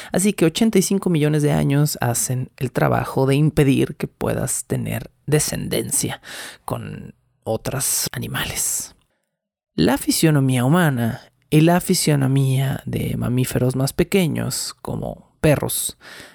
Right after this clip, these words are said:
gatos, o más grandes, como burros, en el caso de algunas noticias, no permite la gestación. Pero este es un dato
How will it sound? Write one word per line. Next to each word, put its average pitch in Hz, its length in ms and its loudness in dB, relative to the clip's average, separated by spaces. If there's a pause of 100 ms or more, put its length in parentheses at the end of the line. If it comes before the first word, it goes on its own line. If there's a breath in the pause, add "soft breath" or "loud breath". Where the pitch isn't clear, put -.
gatos, - 680 -6 (260)
o 151 240 4
más 127 380 2
grandes, 131 580 2
como 135 300 2
burros, 160 600 4 (280)
en - 80 -10
el 113 100 -6
caso - 280 -4
de - 80 -4
algunas 110 340 -6
noticias, 156 540 2 (600 loud breath)
no 160 280 4
permite 143 760 2
la 110 180 -6
gestación. 170 580 0 (1300 loud breath)
Pero 247 160 4
este 302 200 0
es - 120 -2
un 269 180 6
dato 147 560 -2